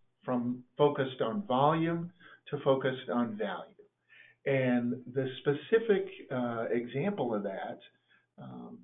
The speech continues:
for the patient-driven groupings model is that it eliminates the therapy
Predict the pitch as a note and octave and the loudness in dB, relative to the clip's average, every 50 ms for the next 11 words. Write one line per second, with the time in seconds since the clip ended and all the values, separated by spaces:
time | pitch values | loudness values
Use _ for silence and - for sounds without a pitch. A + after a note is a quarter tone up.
0 | - - - D3 C#3+ C#3 C3+ C3 - - D3 C#3 - C#3+ B2 - C3+ C3 B2 A#2+ | -12 -2 2 2 4 4 2 -2 0 0 0 0 0 -2 -2 0 0 2 2 0
1 | A#2 A#2+ A#2+ - C#3+ F#3 A3 - - - - - - - - - - - - F#2 | 0 -4 -6 0 2 2 2 2 0 -2 -2 -4 -6 -10 -10 -10 -10 -12 -12 -14
2 | G3+ - - - - - - - _ - C#3 C#3+ C#3+ C3 C3+ C#3+ C3+ C3+ C3+ - | -16 -16 -18 -20 -20 -20 -20 -20 _ -2 0 0 0 4 6 8 8 8 8 6
3 | - - - C3 B2+ B2 B2 B2+ C#3 E3 F#3+ F#3+ D#3+ C3 A2 G2+ G#2 G#2 - - | 2 2 4 4 4 4 4 2 2 4 4 4 4 2 2 0 0 -2 -4 -8
4 | - - - - _ _ _ _ _ _ _ - B2 A#2+ B2 B2 - C#3+ C#3+ D3 | -16 -20 -20 -20 _ _ _ _ _ _ _ -6 -6 -4 -4 0 2 6 6 6
5 | D3 C#3+ - C#3+ C3+ C3+ | 6 4 2 -2 -4 -4